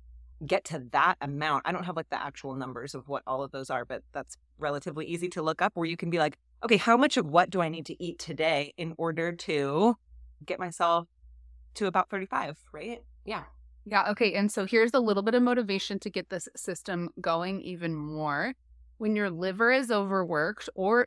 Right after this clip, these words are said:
Speaker 2: undernourished, the toxins actually can build up and overflow into the bloodstream to get processed again instead of properly drained, or they can accumulate in organs where they're not meant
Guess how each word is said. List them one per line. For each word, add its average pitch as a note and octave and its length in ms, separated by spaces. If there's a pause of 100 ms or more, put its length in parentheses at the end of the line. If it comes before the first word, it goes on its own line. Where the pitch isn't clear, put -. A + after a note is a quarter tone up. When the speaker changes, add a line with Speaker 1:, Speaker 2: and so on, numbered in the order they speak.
(120)
Speaker 2:
undernourished, E3 1000
the G3 100
toxins C4+ 640
actually G3 460
can F3 260 (100)
build F3+ 400
up E3 380
and D#3+ 120
overflow F3+ 480
into F3+ 280
the E3+ 120
bloodstream E3 760
to G3+ 120
get - 240
processed G3+ 840 (300)
again A#3 640
instead G3+ 400
of G#3+ 160
properly F#3 580
drained, E3+ 720
or A3 160
they B3 100
can A#3+ 180
accumulate G3 720 (380)
in F#3+ 180
organs F#3+ 460
where F#3 100
they're E3+ 140
not E3 300
meant F3 540